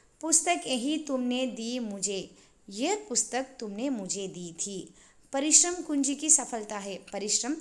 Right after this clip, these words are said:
सफलता की कुंजी है। அதுக்கு இப்படி கமா போட்டுப்பேன், धनिये, पुदीने और चटनी की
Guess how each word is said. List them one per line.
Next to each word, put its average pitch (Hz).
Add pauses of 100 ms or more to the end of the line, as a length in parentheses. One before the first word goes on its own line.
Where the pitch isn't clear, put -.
(260)
सफलता 311
की 339
कुंजी 202
है। 175 (1160)
அதுக்கு 302
இப்படி 330
கமா 294
போட்டுப்பேன், 220
धनिये, 240
पुदीने 233
और 277
चटनी 269
की 269